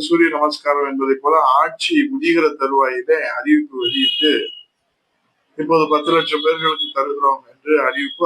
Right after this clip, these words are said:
அதுவும் வாக்கு வங்கி உள்ள கல்லூரி மாணவர்களுக்கு மட்டும். அம்மா அவர்களும் எடப்பாடியார் புரட்சி தமிழர் ஐயா அவர்களும் பள்ளியிலே படிக்கின்ற மாணவர்களுக்கும் வழங்கினார்கள்.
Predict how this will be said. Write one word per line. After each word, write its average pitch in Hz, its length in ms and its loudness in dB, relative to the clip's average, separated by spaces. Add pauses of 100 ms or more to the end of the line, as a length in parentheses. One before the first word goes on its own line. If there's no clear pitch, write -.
அதுவும் 151 320 -2 (260)
வாக்கு 170 340 0
வங்கி 160 280 -2
உள்ள 151 120 2 (160)
கல்லூரி 156 380 0
மாணவர்களுக்கு 139 580 -2
மட்டும். 143 340 -6 (1160)
அம்மா 170 240 2
அவர்களும் 170 460 2 (100)
எடப்பாடியார் 156 640 0 (160)
புரட்சி 156 380 -4
தமிழர் 147 300 0
ஐயா 151 280 2
அவர்களும் 143 440 -4 (880)
பள்ளியிலே 185 460 2
படிக்கின்ற 160 420 0 (100)
மாணவர்களுக்கும் 147 680 2
வழங்கினார்கள். 135 680 -2